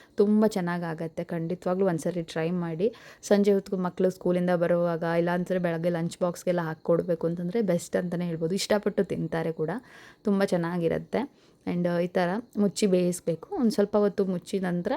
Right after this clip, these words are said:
ಒಂದು ಸ್ವಲ್ಪ ಮೇಲ್ಗಡೆಯಿಂದ ತುಪ್ಪ ಹಾಕಿ ಮತ್ತೆ ಒಂದು ಸ್ವಲ್ಪ ಹೊತ್ತು ಮುಚ್ಚಿಡ್ತೀನಿ. So ಚೆನ್ನಾಗಿ ರೋಸ್ಟ್ ಆಗುತ್ತೆ. ಮತ್ತೆ ವಾಪಸ್ ತಿರುವು ಹಾಕ್ಕೊಂಡು ರೋಸ್ಟ್ ಮಾಡ್ಕೊತೀನಿ.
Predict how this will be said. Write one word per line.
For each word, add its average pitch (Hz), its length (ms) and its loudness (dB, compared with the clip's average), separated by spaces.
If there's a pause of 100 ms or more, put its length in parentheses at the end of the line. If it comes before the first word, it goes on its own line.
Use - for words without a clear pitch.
(360)
ಒಂದು 226 80 4
ಸ್ವಲ್ಪ 220 240 2
ಮೇಲ್ಗಡೆಯಿಂದ 185 540 4
ತುಪ್ಪ 180 320 -4
ಹಾಕಿ 170 280 -2
ಮತ್ತೆ 220 300 2
ಒಂದು 190 100 2
ಸ್ವಲ್ಪ 170 200 -4
ಹೊತ್ತು 208 220 0
ಮುಚ್ಚಿಡ್ತೀನಿ. 175 840 0 (340)
So 190 160 6
ಚೆನ್ನಾಗಿ 185 420 0
ರೋಸ್ಟ್ 175 360 -2
ಆಗುತ್ತೆ. 180 380 0 (340)
ಮತ್ತೆ 220 240 4
ವಾಪಸ್ 196 320 0
ತಿರುವು 185 300 0
ಹಾಕ್ಕೊಂಡು 180 580 -4 (340)
ರೋಸ್ಟ್ 190 280 4
ಮಾಡ್ಕೊತೀನಿ. 170 680 -2